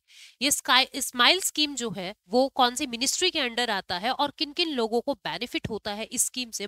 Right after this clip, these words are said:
बहुत ही बेहतरीन ये स्कीम है, बहुत ही एक, एक नया तरीके की सोच है सरकार की, ठीक है। तो आपको कुछ तो इमेजेस से ही समझ आ रहा है, Smile Scheme for Transgender and Beggar Community। लेकिन इसके अंदर सिर्फ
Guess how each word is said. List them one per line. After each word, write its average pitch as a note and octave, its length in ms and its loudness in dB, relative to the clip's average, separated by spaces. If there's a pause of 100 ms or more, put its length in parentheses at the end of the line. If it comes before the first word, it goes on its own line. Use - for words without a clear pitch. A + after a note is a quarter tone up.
(100)
बहुत A3 300 -4
ही D4 80 -2
बेहतरीन A3 540 -6
ये B3+ 100 -4
स्कीम G3+ 360 -10
है, F3+ 140 -12 (600)
बहुत C4 240 2
ही E4+ 100 2
एक, - 240 -4 (180)
एक D4+ 160 -6
नया C#4+ 240 4
तरीके E4 520 0
की E4+ 160 -2
सोच D#4+ 400 2
है B3+ 140 -4
सरकार F#3 460 -4
की, A#3+ 220 -14 (380)
ठीक C4+ 180 2
है। D4 120 0 (120)
तो C4+ 80 8
आपको A#3+ 260 6
कुछ C4 220 -6
तो D4 60 2
इमेजेस A#3+ 420 0
से D4+ 120 -2
ही C#4+ 100 0
समझ B3 320 -2
आ A#3+ 100 0
रहा B3 120 -2
है, D#4+ 60 -6 (340)
Smile C#4 460 6
Scheme C#4+ 340 -6
for D4 100 0 (100)
Transgender A3+ 640 0
and B3+ 140 -8
Beggar F#3+ 220 -4 (100)
Community। D#3+ 380 -10 (140)
लेकिन B3+ 220 2
इसके C#4+ 220 -2
अंदर D4 180 0
सिर्फ C#4 200 -4